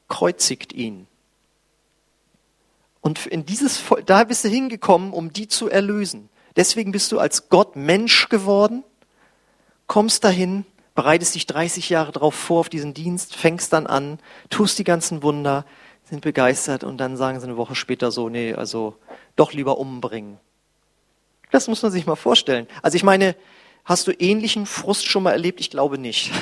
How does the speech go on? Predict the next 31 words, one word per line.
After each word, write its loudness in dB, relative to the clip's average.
<laughs> -20
Auf -4
diesem -2
Niveau -2
nicht. -6
Und -6
jetzt 6
ist -4
eben -2
das 2
Coole, -2
deswegen -2
das -2
Erste, 0
was -2
wir -2
mitnehmen -2
können, -4
ist -4
auf 0
Jesus 0
schauen. -2
Jesus 2
zeigte 2
bei 4
all 6
diesen -2
Enttäuschungen 2
und -6
diesem -10
Frust -4